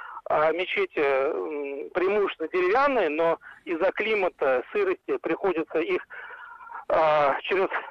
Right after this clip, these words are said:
какое-то время все-таки перестраивать. А, мы, к большому сожалению, наблю-, наблюдаем и такую картину, но отрадно, вот, пользуясь случаем, наверное, стоит такой привести,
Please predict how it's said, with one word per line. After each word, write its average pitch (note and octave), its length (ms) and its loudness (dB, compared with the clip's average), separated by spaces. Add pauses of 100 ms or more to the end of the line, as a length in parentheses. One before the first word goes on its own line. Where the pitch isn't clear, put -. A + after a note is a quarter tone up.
(100)
какое-то F#3+ 440 0
время F3+ 280 0
все-таки - 360 -4
перестраивать. E3+ 720 2 (520)
А, D#3+ 440 4
мы, A3+ 260 2
к - 100 -16
большому G3 340 2
сожалению, F#3+ 340 0
наблю-, E3+ 200 -2
наблюдаем F3+ 480 0
и F3 40 -4
такую G#3 320 2
картину, C4 360 2
но G#3 140 4
отрадно, A3+ 440 2
вот, E3+ 160 2
пользуясь F#3 360 -2
случаем, F#3 340 -2
наверное, F3+ 400 2
стоит F#3+ 280 0
такой F#3 240 0
привести, F#3+ 520 -2